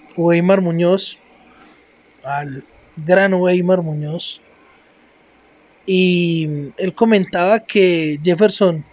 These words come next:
se tiene que infiltrar sus rodillas para cada partido.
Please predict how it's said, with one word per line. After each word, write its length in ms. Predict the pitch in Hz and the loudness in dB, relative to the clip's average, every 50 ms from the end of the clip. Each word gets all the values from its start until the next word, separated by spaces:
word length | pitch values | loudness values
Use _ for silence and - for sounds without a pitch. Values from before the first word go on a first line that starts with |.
| _ - - - - _ | _ -20 -20 -20 -20 _
se 220 | - - - 180 160 | -14 -2 -2 -2 0
tiene 280 | - 175 175 196 196 | 2 2 2 2 0
que 520 | 196 - - 214 208 208 208 214 185 - - _ _ _ - - | 0 0 4 4 6 8 6 6 4 0 -8 _ _ _ -4 -2
infiltrar 880 | 208 214 196 - 190 170 156 147 - - 196 220 226 208 185 151 _ _ _ _ _ _ _ _ | 0 0 0 0 -2 -2 -2 -2 0 2 4 4 4 2 -2 -8 _ _ _ _ _ _ _ _
sus 260 | _ - - - 208 208 | _ -8 2 4 4 4
rodillas 880 | 190 175 165 165 170 175 180 180 170 208 214 214 214 - - - _ _ _ _ _ - - - - - - | 6 4 4 6 6 6 4 4 4 2 2 2 0 -4 -10 -12 _ _ _ _ _ -20 -20 -20 -20 -14 -2
para 220 | - 165 160 165 160 | -2 0 0 0 0
cada 280 | - 170 170 196 202 | 0 0 0 0 0
partido. 640 | - 190 160 151 - - 220 220 208 180 147 123 | 0 -2 -4 -4 -4 0 2 4 4 4 2 0